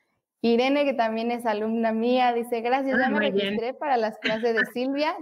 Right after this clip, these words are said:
Speaker 1: Saludos, Barbie.
Speaker 2: Excelente, Irene. <laughs>
Speaker 1: Qué bueno, Irene, te va a servir muchísimo. Aparte, Irene es una súper buena alumna, ¿eh? Vas a ver.
Speaker 2: Muy bien. <laughs>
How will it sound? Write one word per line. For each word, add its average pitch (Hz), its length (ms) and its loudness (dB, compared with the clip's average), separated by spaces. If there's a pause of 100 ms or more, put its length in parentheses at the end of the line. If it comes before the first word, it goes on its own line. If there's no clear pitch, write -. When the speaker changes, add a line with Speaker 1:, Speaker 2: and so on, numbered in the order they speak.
Speaker 1:
Saludos, 220 500 0
Barbie. 247 400 0
Speaker 2:
Excelente, 165 300 -4
Irene. 160 400 -4
<laughs> 233 720 0 (160)
Speaker 1:
Qué 233 160 2
bueno, 214 260 -2
Irene, 190 300 -2
te 202 100 -4
va 208 100 0
a 220 40 -2
servir 233 320 -4
muchísimo. 214 500 -4
Aparte, 233 380 0
Irene 247 260 0
es 240 100 -2
una 226 220 -2
súper 226 380 0
buena 202 220 -2
alumna, 156 400 0
¿eh? 233 140 -6 (200)
Vas 180 260 0
a 180 80 0
ver. 156 160 -2 (440)
Speaker 2:
Muy 208 180 0
bien. 180 420 -2
<laughs> 226 580 0